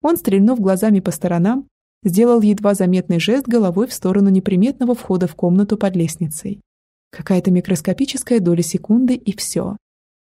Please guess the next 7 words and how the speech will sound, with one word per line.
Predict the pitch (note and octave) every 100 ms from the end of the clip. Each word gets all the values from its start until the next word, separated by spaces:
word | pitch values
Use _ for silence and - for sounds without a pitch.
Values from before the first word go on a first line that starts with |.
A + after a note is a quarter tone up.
| _
Сверхновая | - G3 F#3+ - A#3 C4+ C4
вспыхнула | B3 - B3+ - F#3 E3
внизу | E3+ E3 D#3+ D#3+
живота, | E3+ E3+ F3+ F#3 G#3 _ _ _ _
мгновенно | F#3+ F3+ F3+ G3 C#4+ C4+
разжигая | B3 G#3+ G#3+ F3 E3 D#3+
меня, | E3+ F#3+ G#3